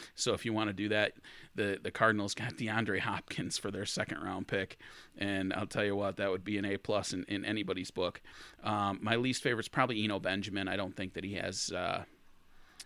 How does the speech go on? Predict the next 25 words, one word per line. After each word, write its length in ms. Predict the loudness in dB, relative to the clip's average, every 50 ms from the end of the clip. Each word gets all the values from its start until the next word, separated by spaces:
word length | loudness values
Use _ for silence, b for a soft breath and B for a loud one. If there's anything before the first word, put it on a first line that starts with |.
| B B B -12
he 180 | -6 -4 -2 0
didn't 200 | 2 2 2 0
impress 420 | 0 -2 0 0 0 0 0 -2
me 160 | -2 -2 -2 -2
in 140 | -2 -2
college. 440 | 2 2 4 4 4 2 0 -2 -2
I 100 | -4 -4
didn't 200 | -2 -2 -4 -2
think 200 | -2 -4 -4 -4
that 100 | -4 -6
he 100 | -4 -4
was 120 | -4 -4 -6
a 40 |
great 260 | -2 0 0 0 0 0
prospect, 600 | 0 0 0 -2 -2 -2 -2 -2 -2 -6 -14 B B B B B B B B -8
um, 440 | -4 -2 -2 0 0 0 -2 -4 -6 -12 -10
you 100 | -6 -4 -4
know, 120 | -2 -2
moving 300 | -2 -4 -4 -4 -6 -8
f-, 120 | -8 -10 -6 -4
into 220 | -2 -2 0 0
the 120 | 0 0
N 120 | 0 0 -2
F 160 | -4 -4 -4
L. 300 | -2 -2 -2 -2 -4